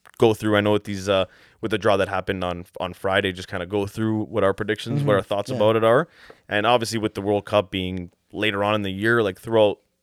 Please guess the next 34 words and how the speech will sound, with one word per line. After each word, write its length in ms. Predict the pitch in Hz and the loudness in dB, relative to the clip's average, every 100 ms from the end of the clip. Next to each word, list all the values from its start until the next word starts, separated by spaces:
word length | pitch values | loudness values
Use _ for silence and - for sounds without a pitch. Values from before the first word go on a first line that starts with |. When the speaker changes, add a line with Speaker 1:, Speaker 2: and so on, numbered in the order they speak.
| _ _ _ | _ _ _
Speaker 1:
the 100 | 98 | -10
time 340 | - 101 98 101 | -6 -4 -4 -4
until 260 | 92 110 101 | -2 0 2
then, 280 | 110 139 151 _ _ _ _ _ | 2 2 -2 _ _ _ _ _
we're 200 | 127 131 | 0 6
always 180 | 123 120 | 8 6
gonna, 200 | 110 104 87 | 2 0 -2
you 80 | 104 | -4
know, 100 | 92 | 0
have 160 | 107 | 0
maybe 180 | 101 107 | 0 -2
these 180 | 101 95 | -2 -4
little 160 | 107 104 | -4 -4
special 320 | - 117 107 | -6 -4 -2
episodes, 280 | 104 175 101 | 0 0 0
Speaker 2:
Yeah. 40 | |
Speaker 1:
kinda 140 | 117 104 | -2 -2
talk 240 | - 104 | 0 -2
about, 260 | 104 110 101 _ _ _ _ - | 0 0 0 _ _ _ _ -6
you 80 | |
know, 200 | 110 104 101 95 80 | -2 -2 -6 -16 -8
after, 280 | 101 104 113 104 - | -6 -4 -6 -4 -2
after 200 | 113 113 | -2 -4
the 80 | |
teams 220 | 101 120 101 | -8 -10 -10
qualify, 560 | - 107 104 107 107 104 | -2 0 2 2 2 2
Speaker 2:
Yeah. 200 | 156 127 - | 0 -2 -4
Speaker 1:
if 160 | - 107 | -6 -2
our 100 | 104 | -2
predictions 460 | 113 110 104 110 95 | -2 -4 -4 -8 -10
change 400 | - 113 110 107 | -6 -4 -2 0
or 120 | 107 | 2
anything 400 | 110 107 117 110 | 2 -2 -2 0
or 160 | 101 | -2